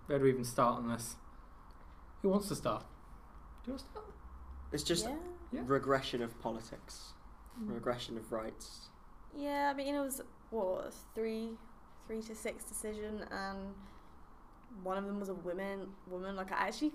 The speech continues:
Speaker 3: I
Speaker 2: I thought it was
Speaker 3: actually
Speaker 2: five to four. That's even worse.
Speaker 3: No, I think it was six to three,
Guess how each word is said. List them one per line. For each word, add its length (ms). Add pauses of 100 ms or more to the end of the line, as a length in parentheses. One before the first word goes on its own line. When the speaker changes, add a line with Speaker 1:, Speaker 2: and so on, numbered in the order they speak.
(120)
Speaker 3:
I 120
Speaker 2:
I 60
thought 0
it 40
was 80 (100)
Speaker 3:
actually 60
Speaker 2:
five 220
to 80 (160)
four. 320 (180)
That's 160
even 260
worse. 400
Speaker 3:
No, 60
I 80
think 200
it 60
was 220 (180)
six 220
to 80 (100)
three, 300